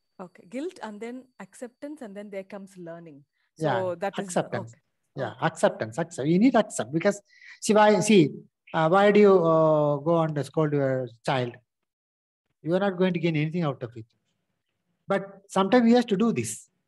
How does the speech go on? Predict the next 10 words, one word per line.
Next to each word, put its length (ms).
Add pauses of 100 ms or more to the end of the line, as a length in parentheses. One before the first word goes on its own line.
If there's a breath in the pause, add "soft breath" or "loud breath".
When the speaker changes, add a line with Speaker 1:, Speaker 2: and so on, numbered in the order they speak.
(920)
Speaker 2:
So 140
you 140
need 140
to 80
accept 420
it. 180 (300)
At 80
the 80
same 260
time, 180